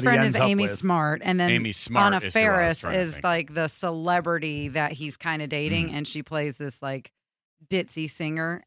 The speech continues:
Speaker 2: and it is
Speaker 3: Yeah, Amy Smart
Speaker 2: so
Speaker 3: was the
Speaker 2: damn
Speaker 3: one.
Speaker 2: funny. Yeah, Amy
Speaker 3: She's on the
Speaker 2: Smart's
Speaker 3: cover, right?
Speaker 2: so beautiful,
Speaker 3: Of
Speaker 2: yeah.
Speaker 3: the, yeah.
Speaker 4: I have another actress,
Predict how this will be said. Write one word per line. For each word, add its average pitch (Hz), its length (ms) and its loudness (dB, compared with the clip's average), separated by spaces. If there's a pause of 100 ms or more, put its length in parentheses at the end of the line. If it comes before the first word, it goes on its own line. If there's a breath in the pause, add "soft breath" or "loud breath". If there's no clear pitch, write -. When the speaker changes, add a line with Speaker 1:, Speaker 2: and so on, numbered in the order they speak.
(100)
Speaker 2:
and 151 140 -8
it 139 100 -6
is 131 380 -10
Speaker 3:
Yeah, 78 220 -8 (100)
Amy 117 240 0
Smart 85 320 -6
Speaker 2:
so 160 120 0
Speaker 3:
was 156 80 -2
the 151 60 -4
Speaker 2:
damn 131 140 -2
Speaker 3:
one. 127 60 -10
Speaker 2:
funny. 127 380 -4
Yeah, 151 200 -2
Amy 175 120 2
Speaker 3:
She's 185 220 4
on 156 160 4
the - 60 -4
Speaker 2:
Smart's - 100 -6
Speaker 3:
cover, 92 300 0 (100)
right? 82 80 -2
Speaker 2:
so 180 160 4
beautiful, 143 380 -6
Speaker 3:
Of - 100 -2
Speaker 2:
yeah. 85 260 -6
Speaker 3:
the, 101 60 -18
yeah. 78 80 -14
Speaker 4:
I 95 60 0
have 113 80 4
another 107 500 4
actress, 98 640 -2